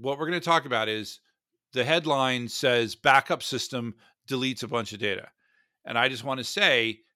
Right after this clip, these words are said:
what they described, which I will in a moment,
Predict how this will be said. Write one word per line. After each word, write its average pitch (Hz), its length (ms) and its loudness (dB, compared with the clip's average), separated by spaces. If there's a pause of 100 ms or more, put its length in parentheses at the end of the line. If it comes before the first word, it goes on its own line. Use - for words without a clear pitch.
(120)
what 120 440 0
they 156 180 2
described, 135 640 2
which 104 240 -10
I 120 120 -4
will 131 260 -2
in 151 40 -6
a 160 60 -6
moment, 110 380 -2